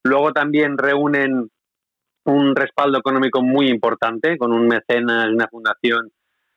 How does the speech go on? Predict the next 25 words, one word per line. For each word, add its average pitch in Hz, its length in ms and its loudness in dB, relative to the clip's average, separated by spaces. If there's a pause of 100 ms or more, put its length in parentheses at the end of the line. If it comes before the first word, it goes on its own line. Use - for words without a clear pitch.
de 113 300 2
Juan 113 160 0
Roig, 113 240 0 (300)
el 107 80 0
dueño 110 160 0
de 113 100 0
Mercadona, 110 500 0 (440)
pues 104 180 -4
que 120 80 0
obviamente 113 720 0
eso 113 500 0
ayuda 113 360 2
porque 113 180 -2
tienes 110 240 -2 (320)
recursos, 113 640 -2 (200)
se 110 80 -2
puede 117 180 0 (100)
decir, 110 240 0
entre 107 220 0
comillas, 113 300 -2
casi 123 220 -2
ilimitados 117 680 2 (540)
para 117 300 2
poner 117 280 -2
a, 120 300 0